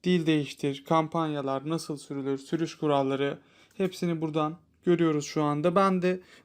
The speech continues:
bakiye yüklemek istediğim için, tabii ki beş lirayla süremeyeceğim için bakiye orada, e, yüklüyorum. Burada ödemeyi doğrula kısmı var.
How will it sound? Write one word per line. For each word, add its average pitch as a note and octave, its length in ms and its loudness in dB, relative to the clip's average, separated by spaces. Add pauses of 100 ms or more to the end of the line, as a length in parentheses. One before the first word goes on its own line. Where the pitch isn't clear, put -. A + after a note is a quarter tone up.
bakiye F#3+ 320 4
yüklemek F#3 540 0
istediğim F#3 420 -2
için, E3+ 180 -6
tabii E3+ 240 -2
ki F3 140 0
beş E3+ 220 0
lirayla D#3+ 220 2
süremeyeceğim E3 640 0
için F#3+ 260 -6 (360)
bakiye G3 340 4
orada, E3+ 260 2 (180)
e, F#3+ 100 -4 (240)
yüklüyorum. D3+ 720 0
Burada F#3 180 0
ödemeyi F#3+ 460 4
doğrula F#3 560 4
kısmı F3 380 -4
var. D3 360 -4